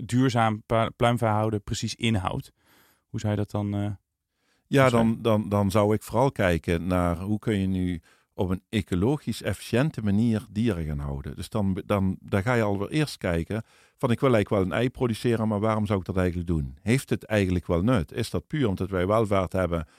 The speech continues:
Speaker 2: en allemaal die eieren en zoveel mogelijk dierlijke producten willen eten? Of zit daar een functie?" Dus ik zou als eerste kijken,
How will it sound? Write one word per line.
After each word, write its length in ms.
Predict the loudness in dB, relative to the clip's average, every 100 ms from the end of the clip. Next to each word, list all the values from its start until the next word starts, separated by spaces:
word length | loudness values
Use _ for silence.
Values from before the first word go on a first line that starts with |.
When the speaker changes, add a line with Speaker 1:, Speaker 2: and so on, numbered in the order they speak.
| _ _
Speaker 2:
en 160 | 0 2
allemaal 200 | 4 2
die 100 | 2
eieren 380 | 2 2 2 -2
en 100 | -4
zoveel 260 | 0 2
mogelijk 260 | 2 0 2
dierlijke 280 | 2 0 -2
producten 380 | -2 -2 0
willen 180 | 0 2
eten? 380 | 0 0 -2 -2
Of 200 | -2 -2
zit 200 | -4 0
daar 200 | 0 -2
een 140 | -6
functie?" 460 | -4 -4 -4 -6 -12
Dus 180 | -8 -6
ik 120 | -6
zou 180 | -4 -2
als 160 | -2 -4
eerste 360 | -6 -6 -8
kijken, 480 | -6 -4 -2 -4 -8